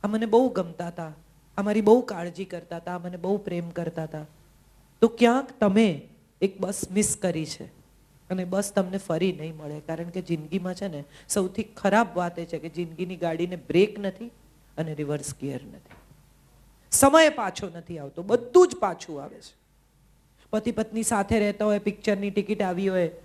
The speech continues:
અને પેલો મોડો આવે તો ગુસ્સો કરીને ફાડી નાખે ને, રાડા રાડ થાય ને, ઝઘડા ઝઘડી થાય ને. ત્રણ કલાક ઝઘડવાને બદલે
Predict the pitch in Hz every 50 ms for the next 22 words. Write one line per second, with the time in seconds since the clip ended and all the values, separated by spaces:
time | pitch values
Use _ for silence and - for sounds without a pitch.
0 | - - - - - - 190 190 190 - 190 202 202 196 185 185 190 196 214 220
1 | 196 185 185 190 185 190 190 185 196 190 - - 202 196 190 180 180 175 185 180
2 | - - 185 185 185 196 185 175 170 170 170 - 175 160 160 156 175 180 185 185
3 | 185 175 180 180 180 180 - - 175 170 170 170 170 170 175 170 170 175 180 180
4 | 175 170 165 165 175 180 180 175 175 175 170 170 160 160 156 170 - - _ _
5 | _ _ _ _ _ _ _ _ _ _ - - - 262 277 294 294 285 - -
6 | 226 226 233 240 220 180 165 202 190 - 202 208 226 226 214 202 196 202 185 185
7 | 175 170 185 180 151 131